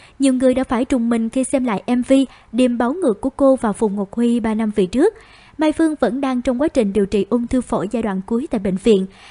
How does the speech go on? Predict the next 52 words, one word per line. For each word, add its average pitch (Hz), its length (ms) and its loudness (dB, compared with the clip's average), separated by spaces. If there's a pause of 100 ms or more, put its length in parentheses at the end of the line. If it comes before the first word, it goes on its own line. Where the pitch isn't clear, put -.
(120)
Khán 320 200 -2
giả 247 180 -2
và 254 120 -2
đồng 226 180 -2
nghiệp 226 220 0
không 262 220 -4
khỏi 190 220 -6
xót 339 240 -2
xa 254 260 -4
cho 262 140 -4
cuộc 220 200 -2
đời 208 280 0 (300)
lắm 233 340 -4
truân 262 220 0
chuyên 262 300 -2
của 208 140 -4
nữ 185 220 -4
diễn 190 220 -4
viên. 269 200 2 (600)
Mai 294 280 0
Phương 294 200 0
và 240 120 -2
Phùng 214 220 -4
Ngọc 214 180 -4
Huy 254 200 -2
từng 208 220 -4
ra 226 140 -6
mắt 294 220 -4
chung 247 200 -2
khá 240 160 -6
nhiều 294 200 0
ca 233 180 -4
khúc, 370 240 0 (300)
trong 302 160 0
đó 277 120 -4
có 381 140 -2
bài 247 280 -2
E 240 120 -4
Ngại 208 360 -2 (260)
và 269 80 -2
Không 285 220 -2
Có 359 100 0
Gì 277 200 -2
Để 202 160 -2
Nói, 240 400 -2
nếu 247 160 2
như 294 140 -2
nội 196 240 -4
dung 240 200 -2
của - 100 -8
M 247 160 0
V 220 100 -4